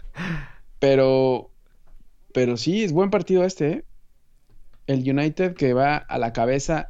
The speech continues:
Speaker 2: en
Speaker 1: Sí,
Speaker 2: Champions.
Speaker 1: aguado con como
Speaker 2: Y
Speaker 1: quede
Speaker 2: eso es
Speaker 1: el,
Speaker 2: lo que hay
Speaker 1: el
Speaker 2: en
Speaker 1: Red Bull
Speaker 2: Champions,
Speaker 1: Leipzig,
Speaker 2: güey.
Speaker 1: ¿no? Porque el, porque puede bajar. O sea, si pierde el P S G y gana el
Speaker 2: Sí.
Speaker 1: Red Bull Leipzig,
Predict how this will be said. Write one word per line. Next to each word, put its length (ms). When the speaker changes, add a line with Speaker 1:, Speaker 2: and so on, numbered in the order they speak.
Speaker 2:
en 300
Speaker 1:
Sí, 180
Speaker 2:
Champions. 260
Speaker 1:
aguado 380
con 300
como 220
Speaker 2:
Y 40
Speaker 1:
quede 280
Speaker 2:
eso 180
es 80
Speaker 1:
el, 60
Speaker 2:
lo 60
que 100
hay 100
Speaker 1:
el 20
Speaker 2:
en 60
Speaker 1:
Red 140
Bull 140
Speaker 2:
Champions, 280
Speaker 1:
Leipzig, 240
Speaker 2:
güey. 100
Speaker 1:
¿no? 380
Porque 180
el, 220
porque 360
puede 220
bajar. 680
O 60
sea, 140
si 100
pierde 320
el 120
P 80
S 180
G 240
y 80
gana 320
el 100
Speaker 2:
Sí. 360
Speaker 1:
Red 160
Bull 180
Leipzig, 500